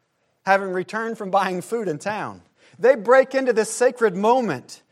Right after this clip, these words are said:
And clearly God allowed them to come at this time because he wanted them to see himself speaking with this lady.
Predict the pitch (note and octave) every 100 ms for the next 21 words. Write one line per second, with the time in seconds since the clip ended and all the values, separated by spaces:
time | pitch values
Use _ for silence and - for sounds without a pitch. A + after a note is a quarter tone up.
0 | _ _ - F3 A#3+ C#4+ C#4 G3 A3 A3
1 | F#3+ G#3 C#4 A#3+ A#3 G3+ A3+ A3 F#3+ G#3+
2 | G#3 G#3 G3+ B3 A3 A3 F#3 C#4 C4 A3
3 | F#3+ G3+ G3+ G3 - C#4 F#3 F3 - _
4 | _ _ _ _ _ _ _ _ _ _
5 | - G#3 G#3 A3+ F#3 - A#3+ C4 A#3 F3
6 | C#3+ C#3 - F#3 A3 G#2+